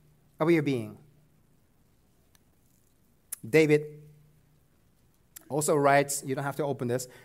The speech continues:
Psalm sixty-two, verses five through eight. Here's what David writes. Listen as I read. He says this, "My soul,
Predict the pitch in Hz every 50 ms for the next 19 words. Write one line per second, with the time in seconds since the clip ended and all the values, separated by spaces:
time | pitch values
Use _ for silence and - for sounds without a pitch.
0 | _ _ - - 165 160 156 151 147 - - - - - - 180 170 170 - -
1 | 165 151 156 - - 170 165 156 151 143 139 - - - - - - - _ _
2 | _ _ _ _ _ - 143 151 151 151 139 - - 151 147 151 151 147 - -
3 | - 139 139 147 143 - - - 160 156 151 135 123 - - - - - - _
4 | - 143 147 139 143 139 139 127 117 139 143 139 139 139 123 123 117 110 107 -
5 | - - _ - 123 120 120 - 120 113 113 113 113 _ _ _ _ _ _ _
6 | _ _ _ _ _ - 123 113 123 120 120 117 120 120 117 117 120 - - -
7 | _ _ _ _ _ _ _ _ _ _ _ _ _ _ _ _ _ _ _ _
8 | _ _ _ - - 151 135 147 139 139 147 147 139 139 147 175 190 190 - -
9 | - - 196 185 175 156 135 131